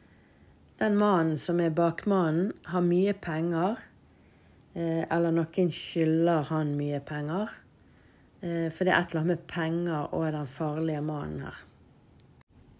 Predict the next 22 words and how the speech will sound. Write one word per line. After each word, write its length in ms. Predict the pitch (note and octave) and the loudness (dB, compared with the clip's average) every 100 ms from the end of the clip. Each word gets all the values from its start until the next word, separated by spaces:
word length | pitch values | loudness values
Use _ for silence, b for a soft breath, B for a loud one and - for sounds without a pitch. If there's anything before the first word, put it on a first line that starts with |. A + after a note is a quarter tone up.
| - - - b b b b b b b - | -20 -20 -20 b b b b b b b -2
Han 160 | A#3+ | 2
her 80 | G#3+ | 2
på 140 | G#3 F#3 | 0 -2
toogtredve, 680 | G#3 F#3+ - E3 E3+ F#3 G#3+ - - - - - - - - - - - G#3+ | 0 0 2 0 2 2 2 -2 -10 -20 -20 -20 -20 -20 -20 -20 -20 -8 -2
altså 180 | A3+ | 2
han 180 | B3 A3+ F#3 | 4 4 2
tror 480 | - D4+ B3 F#3+ F3+ | -2 4 6 6 6
jeg, 480 | F#3+ F3 D#3+ - - - - - | 8 6 4 -2 -20 -20 -20 -6
eh, 220 | E3 E3 | 0 0
kjenner 640 | - - F3 E3+ F3+ F3+ | -2 -2 0 2 4 2
Jonas 680 | D#3 D#3+ D#3+ D3+ C#3 B2 - | 2 4 2 0 -4 -6 -8
fra 180 | - - | -8 -10
før. 320 | - - - - - - b b b b b b b b b b _ _ | -10 -10 -12 -16 -20 -20 b b b b b b b b b b _ _
Eh, 320 | F3 E3+ E3+ - | -4 -2 -2 -2
altså 160 | F#3+ | 0
han 80 | G#3+ | 2
ser 320 | - C4 A3 | 4 6 6
Jonas 480 | F3+ F#3+ G3 E3+ D#3+ | 8 8 6 4 2
som 160 | - D#3+ | 0 -2
et 140 | - | -2
problem, 640 | - E3 G3 B3 D4 D#4+ - - _ b b b b b b b | -4 2 4 4 4 2 0 -20 _ b b b b b b b
eh, 240 | - F#3+ | -2 0